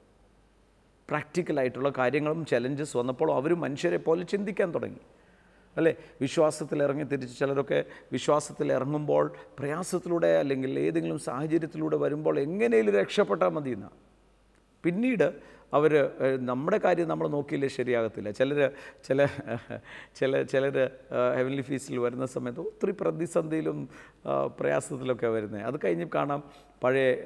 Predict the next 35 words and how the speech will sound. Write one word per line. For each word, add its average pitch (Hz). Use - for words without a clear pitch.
ആ, 117
വഴിയിലോട്ട് 117
അവിടെ 117
നിന്നൊക്കെ 113
ഗുഡ് 120
ബൈ 123
പറഞ്ഞ് 110
പോകുന്നേ 107
കാണാം. 98
അവർ 135
പറയുന്നത്, 143
"ഓ, 120
ആശുപത്രി 165
കിടക്കുന്നത് 165
അസുഖമുള്ളപ്പോൾ 185
ആശുപത്രി 180
വരാം, 170
അത് 143
കഴിയുമ്പോൾ 165
പിന്നെ 170
ആശുപത്രി 170
ആരെങ്കിലും 160
താമസിക്കാറുള്ളൂ. 143
അതുകൊണ്ട് 123
ഞങ്ങൾ 175
വന്നു, 196
ഞങ്ങളുടെ 202
കാര്യം 214
ശരിയായി, 190
ബൈ 180
ബൈ." 175
അതാണോ 151
വിശ്വാസം? 107
അല്ല, 107
അല്ല, 110